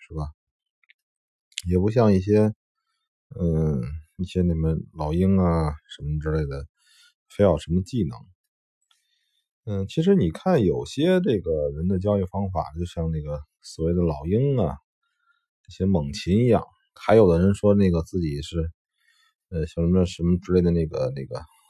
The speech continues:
量子基金创始人，那感觉像秃鹰是那种感觉，是吧？我是，我是食腐的，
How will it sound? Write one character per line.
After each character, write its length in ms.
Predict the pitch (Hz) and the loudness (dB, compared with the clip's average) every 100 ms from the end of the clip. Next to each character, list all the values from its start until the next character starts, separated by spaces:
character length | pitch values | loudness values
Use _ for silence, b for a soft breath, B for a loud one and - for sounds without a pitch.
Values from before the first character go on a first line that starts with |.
| b | b
量 280 | - 101 87 | 0 4 4
子 140 | 78 78 | 2 -4
基 160 | 90 | -2
金 220 | 95 95 | 0 2
创 260 | 92 95 73 | 0 -4 -4
始 60 | 71 | -6
人， 240 | 73 87 | -4 0
那 160 | 92 87 | 0 0
感 200 | 71 71 | -6 -8
觉 220 | 73 78 85 _ _ _ _ _ | -8 -8 -10 _ _ _ _ _
像 220 | - 90 | 0 0
秃 240 | 95 - 123 | 0 4 4
鹰 240 | 120 117 | 6 2
是 100 | 101 | 2
那 140 | 90 | 2
种 160 | 80 78 | 0 -2
感 100 | 78 - | -8 -14
觉， 100 | _ | _
是 120 | - 71 | -20 -18
吧？ 100 | 65 | -16
我 160 | 64 | -14
是， 180 | - - | -14 -12
我 140 | 71 71 | -10 -10
是 140 | - | -10
食 240 | 78 - | -10 -4
腐 340 | 110 - - - | -4 -4 -20 -6
的， 160 | 85 | -4